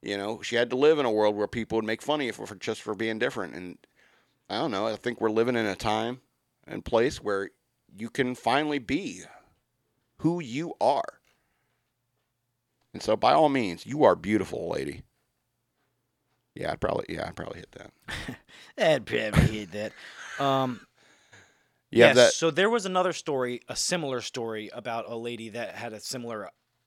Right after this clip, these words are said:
Speaker 1: Yeah,
Speaker 2: upbringing.
Speaker 1: vitiligo,
Speaker 2: And,
Speaker 1: yeah.
Speaker 2: and they, the, the kids bullied her by calling her Dalmatian.
Speaker 1: Ah, gotcha.
Speaker 2: So I wondered if it was the same article
Speaker 1: I
Speaker 2: or
Speaker 1: don't,
Speaker 2: that was one
Speaker 1: yeah,
Speaker 2: of
Speaker 1: I
Speaker 2: the,
Speaker 1: don't,
Speaker 2: the, one
Speaker 1: I'm
Speaker 2: of
Speaker 1: not
Speaker 2: the
Speaker 1: familiar with
Speaker 2: nicknames
Speaker 1: that
Speaker 2: the
Speaker 1: one.
Speaker 2: bullies called her was Dalmatian.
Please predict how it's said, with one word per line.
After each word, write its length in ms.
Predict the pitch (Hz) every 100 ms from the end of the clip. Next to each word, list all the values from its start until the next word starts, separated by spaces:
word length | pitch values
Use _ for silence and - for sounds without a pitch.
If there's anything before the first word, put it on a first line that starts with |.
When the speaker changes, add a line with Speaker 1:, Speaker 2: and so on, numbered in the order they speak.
| -
Speaker 1:
Yeah, 120 | 131
Speaker 2:
upbringing. 260 | 107 123 123
Speaker 1:
vitiligo, 400 | 131 110 98 78
Speaker 2:
And, 100 | 85
Speaker 1:
yeah. 140 | 82 82 - -
Speaker 2:
and 180 | 127 127
they, 160 | 131 135 _ _ -
the, 100 | 139
the 100 | 139
kids 320 | - 135 120
bullied 380 | - 175 180 110
her 180 | 110
by 140 | 104 113
calling 380 | - 120 117 110
her 280 | 110 110 - _ _
Dalmatian. 540 | 117 127 185 - 71 57 _ _ _ _ _
Speaker 1:
Ah, 180 | 90 80
gotcha. 280 | 82 - - - - _ _ _
Speaker 2:
So 200 | - -
I 240 | 117 113 131 110
wondered 320 | 143 143 131
if 80 | 143
it 60 |
was 120 | 135
the 80 | 127
same 400 | - - 135 131
article 640 | 117 143 135 - 107 98 _ _ _ _ _
Speaker 1:
I 80 | -
Speaker 2:
or 20 |
Speaker 1:
don't, 160 | 120 107
Speaker 2:
that 140 | 123
was 140 | 120 107
one 140 | 120
Speaker 1:
yeah, 140 | 92 92
Speaker 2:
of 0 |
Speaker 1:
I 40 |
Speaker 2:
the, 60 | 95
Speaker 1:
don't, 80 |
Speaker 2:
the, 60 | 95
one 180 | 117 131
Speaker 1:
I'm 0 |
Speaker 2:
of 0 |
Speaker 1:
not 100 | -
Speaker 2:
the 60 | 123
Speaker 1:
familiar 180 | - 87
with 80 | 87
Speaker 2:
nicknames 100 | 87
Speaker 1:
that 20 |
Speaker 2:
the 60 | 85
Speaker 1:
one. 40 |
Speaker 2:
bullies 300 | 120 110 110
called 260 | - 117 107
her 160 | 92 90
was 220 | 95 92
Dalmatian. 640 | 101 95 117 123 87 80